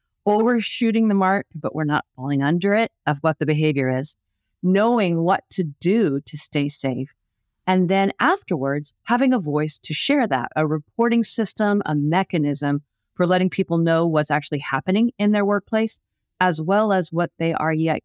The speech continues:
concerned about could happen. So if there's a behavior that causes a concern for safety, we want to know about that if we're going to make our workplaces safe, safer, which is where I think in the previous conversations you've had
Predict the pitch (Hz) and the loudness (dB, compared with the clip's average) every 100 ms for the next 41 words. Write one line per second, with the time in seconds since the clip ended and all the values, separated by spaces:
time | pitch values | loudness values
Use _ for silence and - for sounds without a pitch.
0 | - 147 143 - - 165 160 147 - 131 | -4 -2 0 -2 0 2 2 0 -2 -4
1 | 135 127 - _ _ - 226 208 208 - | -2 -2 -4 _ _ -2 0 0 -4 -4
2 | 113 - - - - _ _ - 269 294 | -4 -4 -12 -16 -18 _ _ -4 -2 2
3 | 370 294 185 170 156 190 196 165 147 147 | 0 2 0 0 0 2 2 2 -2 -2
4 | - - 165 170 190 160 - 151 - 160 | -6 -2 0 0 0 -2 -2 -4 0 0
5 | 156 147 135 - 147 156 208 220 - _ | 0 -4 -6 -2 -2 0 0 0 -2 _
6 | _ - 247 247 185 151 165 185 185 143 | _ 0 2 4 2 2 2 2 2 0
7 | 143 147 143 143 147 170 165 160 156 156 | -2 0 0 0 -2 -2 -2 0 0 0
8 | - - 151 147 147 147 135 139 - 135 | -2 -2 0 0 0 0 -2 -4 -4 -4
9 | 127 135 - - 135 135 - - - - | -4 -6 -6 -2 -2 -4 -4 -6 -4 -2
10 | 220 202 - - _ _ _ _ - 165 | 0 0 -2 -6 _ _ _ _ -8 -2
11 | 190 185 214 208 196 247 254 - _ _ | 0 2 2 2 2 0 0 -2 _ _
12 | 185 196 - 349 392 214 170 - - - | 0 0 2 2 4 2 0 -4 -8 -2
13 | 196 180 - 170 170 151 165 156 156 147 | 0 0 0 0 0 0 0 -2 -2 -2